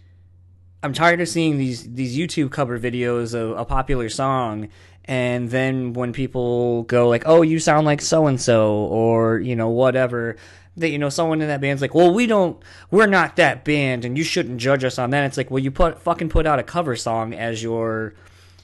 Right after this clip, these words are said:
as something you're doing, as opposed to more songs of your own or whatever." And it's like, I understand doing a cover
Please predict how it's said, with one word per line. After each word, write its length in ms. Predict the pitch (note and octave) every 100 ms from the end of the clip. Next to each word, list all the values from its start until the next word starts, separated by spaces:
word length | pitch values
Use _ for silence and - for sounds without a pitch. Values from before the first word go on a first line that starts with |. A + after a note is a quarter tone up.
| - _ -
as 140 | C#3+
something 260 | D#3 C#3 C#3
you're 120 | C3
doing, 240 | C#3+ C#3
as 100 | B2
opposed 300 | B2 C3 B2+
to 60 | B2
more 360 | A#2 B2+ B2+ G#2
songs 420 | - B2 C#3 C#3+
of 100 | D3+
your 160 | D#3 D3
own 160 | E3+
or 120 | F3+ A2+
whatever." 260 | A2+ A2+
And 80 | A#2
it's 120 | A#2
like, 120 | A#2
I 120 | B2+ C#3+
understand 460 | C3 C3 C3+ C3
doing 240 | A#2 C3 B2
a 80 |
cover 480 | A2+ C3 B2 B2 A#2